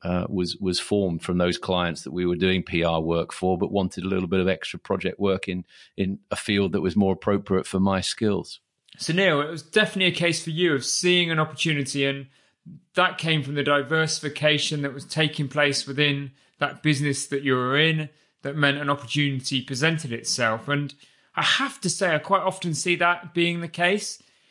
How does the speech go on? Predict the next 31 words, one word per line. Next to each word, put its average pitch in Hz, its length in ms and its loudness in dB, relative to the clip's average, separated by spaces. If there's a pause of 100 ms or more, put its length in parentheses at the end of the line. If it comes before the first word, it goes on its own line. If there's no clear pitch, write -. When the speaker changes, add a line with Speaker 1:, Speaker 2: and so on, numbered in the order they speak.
(120)
Speaker 2:
You 147 60 -2
know, 151 40 2
it's 143 120 0
particularly 180 440 0
for 170 100 -6
those 170 260 4
individuals 156 500 0
that 147 120 0
aren't 165 380 0
always 147 460 0
destined 156 760 0
or 110 140 0
determined 160 680 0
to 131 100 -8
run 143 220 0
their 139 140 -2
own 131 160 0
business. 131 500 -6 (640)
Sometimes 190 520 2
it 170 100 -2
is 185 240 2
just - 540 0
an 151 120 2
opportunity 147 640 0
presents 143 460 -2
itself 120 420 0
that 135 140 -6
means 143 600 0 (460)
that 139 180 -2
they 143 200 4
become 143 760 0